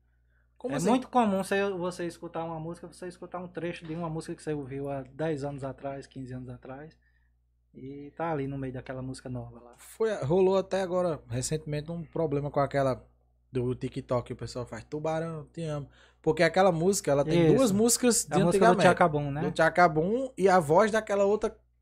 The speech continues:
Speaker 1: artista numa música que ela gravou há dez anos atrás, que era M C Carol. Aí os caras estourados ganhando e os,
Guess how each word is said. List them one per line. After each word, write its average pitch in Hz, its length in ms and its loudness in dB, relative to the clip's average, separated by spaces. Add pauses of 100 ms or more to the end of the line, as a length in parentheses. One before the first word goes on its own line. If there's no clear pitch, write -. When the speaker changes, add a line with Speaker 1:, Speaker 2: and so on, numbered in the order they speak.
(220)
Speaker 1:
artista 147 440 0
numa 196 200 4
música 202 320 2
que - 60 2
ela 185 120 6
gravou 170 320 2
há 160 40 4
dez 185 260 -2
anos 196 120 -8
atrás, 147 260 -2
que - 60 -6
era 139 100 0
M 135 80 -8
C 135 160 -8
Carol. 120 420 -6 (580)
Aí 147 240 6
os - 120 4
caras 160 260 4
estourados 185 440 2
ganhando 180 420 0 (160)
e 185 140 -4
os, - 240 -8